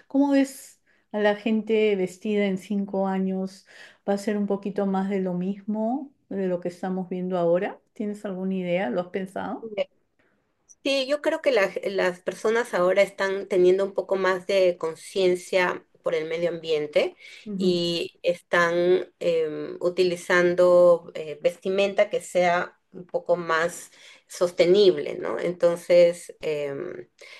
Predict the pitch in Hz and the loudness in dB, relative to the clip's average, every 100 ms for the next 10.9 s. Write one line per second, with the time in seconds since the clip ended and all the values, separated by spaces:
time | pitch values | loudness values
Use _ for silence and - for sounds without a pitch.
0 | _ 208 190 185 269 277 254 247 240 240 | _ 4 4 2 0 4 4 2 0 2
1 | 247 - 196 - 220 226 226 190 180 196 | 0 0 -6 -4 0 0 2 -2 0 0
2 | 202 190 185 190 196 - 175 - 180 180 | 2 4 4 2 -4 -8 -12 -6 -2 2
3 | 180 175 165 175 - 190 170 220 311 _ | 2 2 -2 -4 2 6 6 2 -8 _
4 | - 220 208 208 180 - 190 - _ _ | -6 -2 0 0 -2 -4 -10 -12 _ _
5 | - - - 180 - - 180 214 220 196 | -20 -20 -4 -4 -4 -6 0 4 4 2
6 | 202 202 202 180 180 - 196 254 254 220 | 2 2 2 -2 -14 -12 -2 2 4 4
7 | 175 - 220 208 214 196 175 185 165 - | 2 2 4 4 4 2 -2 -6 -8 -2
8 | 190 202 190 175 - 175 190 190 180 156 | 0 2 2 0 -8 -2 0 -2 -4 -6
9 | 156 208 208 202 226 233 208 185 180 170 | -6 -8 -10 -12 -12 -10 -10 -6 -6 -6
10 | 180 208 - 202 190 180 185 190 185 | -6 -4 -4 -4 -2 -2 -2 -6 -6